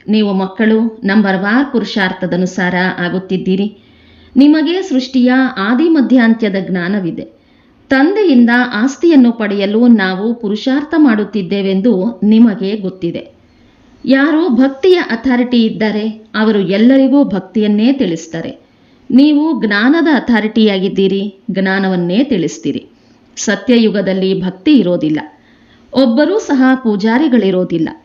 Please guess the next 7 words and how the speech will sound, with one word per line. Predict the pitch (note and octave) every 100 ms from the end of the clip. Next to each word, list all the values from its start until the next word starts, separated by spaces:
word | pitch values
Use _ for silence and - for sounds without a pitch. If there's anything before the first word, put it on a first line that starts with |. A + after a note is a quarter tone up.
| _
ಎಲ್ಲರೂ | G3+ A#3 B3 F#3+ G#3+
ಪೂಜ್ಯರೇ | A#3 G#3+ G#3+ E3 F#3 F3
ಆಗಿರ್ತಾರೆ. | A3 B3 F3+ F3+ - D#3+ - - _ _ _ _ _ -
ಅರ್ಧಕಲ್ಪ | A#3+ B3+ F4 G4 E4+ A#3+
ಪೂಜ್ಯ, | A#3 - C#4 A#3 C#4 C#4 C4 G#3
ಅರ್ಧಕಲ್ಪ | G3 G3+ A#3 G3+ F#3 A#3
ಪೂಜಾರಿ. | A#3+ F#3 F3 D#3+ C3